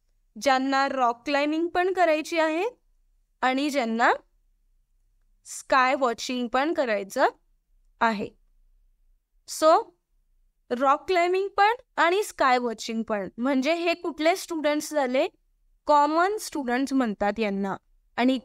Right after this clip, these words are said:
कॉमनला रिप्रेझेंट करतात A intersection B ने. So A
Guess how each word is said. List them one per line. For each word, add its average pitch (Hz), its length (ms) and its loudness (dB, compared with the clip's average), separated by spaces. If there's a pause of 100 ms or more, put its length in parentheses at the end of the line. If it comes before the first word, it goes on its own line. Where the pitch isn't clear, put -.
कॉमनला 302 600 2
रिप्रेझेंट 247 680 -4
करतात 226 460 0 (400)
A 262 340 2
intersection 233 840 -2 (280)
B 233 120 -4 (100)
ने. 208 140 -2 (840)
So 302 100 6 (500)
A 285 80 0